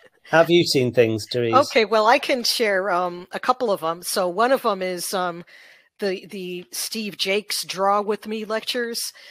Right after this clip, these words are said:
Speaker 2: So, um, so Mark described how he draws on, um, y-, uh, you know, Explain Everything where he, for his lecture. But what, um, an,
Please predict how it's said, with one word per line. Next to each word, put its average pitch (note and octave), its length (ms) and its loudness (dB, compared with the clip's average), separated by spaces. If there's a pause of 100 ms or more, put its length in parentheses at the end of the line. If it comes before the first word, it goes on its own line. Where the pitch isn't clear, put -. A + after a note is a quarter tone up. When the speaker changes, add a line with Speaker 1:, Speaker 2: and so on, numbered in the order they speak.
(200)
Speaker 2:
So, A3 420 6
um, G3 280 4
so A3 380 0
Mark C4 300 4
described G#3+ 640 0
how G3 180 0
he A3+ 180 -6
draws F#3+ 480 4
on, F3+ 380 -2
um, E3 320 -4 (180)
y-, G#3+ 80 -16 (220)
uh, F3 140 0
you F#3+ 160 -4
know, F3 140 0
Explain F#3+ 520 -4
Everything G3+ 480 -2
where E3 100 -8
he, - 100 -14 (100)
for F#3 120 -8
his F3+ 180 -6
lecture. F#3 300 -6 (460)
But G#3 140 0
what, A3+ 320 2
um, G#3 260 4
an, G3 100 -4